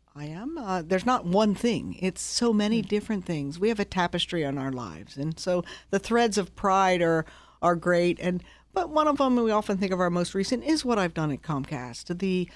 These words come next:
Speaker 1: awareness I've brought to the private sector about the challenges of the military and the civilian military divide and how it impacts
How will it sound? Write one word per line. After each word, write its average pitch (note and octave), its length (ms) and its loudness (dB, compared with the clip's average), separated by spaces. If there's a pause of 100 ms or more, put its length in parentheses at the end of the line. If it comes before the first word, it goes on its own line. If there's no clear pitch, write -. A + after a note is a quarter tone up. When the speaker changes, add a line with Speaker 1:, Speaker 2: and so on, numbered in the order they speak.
(140)
Speaker 1:
awareness F#3+ 680 2
I've D3+ 420 -6
brought D#3 300 0 (100)
to E3 440 -2 (420)
the E3+ 480 0
private F3+ 380 -2
sector D#3 720 -6
about D#3 300 -6
the D#3+ 80 -12
challenges D#3+ 680 -4
of D#3 100 -8
the D#3+ 100 -10
military E3 480 -4
and D#3+ 80 -4
the D3+ 60 -6
civilian E3+ 420 -2
military E3 420 -4
divide D3+ 320 -4
and D3+ 120 -4
how D#3+ 160 -2
it D#3 80 -4
impacts D#3+ 720 -8